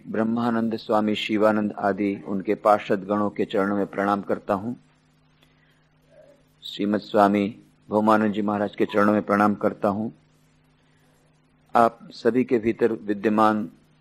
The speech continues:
दिव्य सत्ता को प्रणाम करके आज की चर्चा को प्रारंभ करते हैं।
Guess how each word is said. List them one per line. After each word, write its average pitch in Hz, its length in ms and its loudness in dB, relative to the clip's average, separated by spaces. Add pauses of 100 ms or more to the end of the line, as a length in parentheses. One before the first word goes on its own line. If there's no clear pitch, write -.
दिव्य 110 280 2
सत्ता 110 380 2
को 107 140 -2
प्रणाम 104 360 2
करके 101 540 0 (680)
आज 107 240 0
की 110 140 0
चर्चा 104 400 2
को 98 180 0
प्रारंभ 98 400 2
करते 92 360 -6
हैं। 90 240 -12